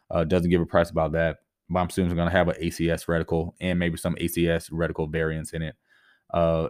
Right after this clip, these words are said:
and then they're coming out with a, a S L X four to sixteen to replace their four to fourteen,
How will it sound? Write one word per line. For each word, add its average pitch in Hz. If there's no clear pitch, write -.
and 87
then 90
they're 87
coming 87
out 85
with 85
a, 82
a 85
S 85
L 85
X 85
four 98
to 80
sixteen 107
to 104
replace 92
their -
four 98
to 82
fourteen, 127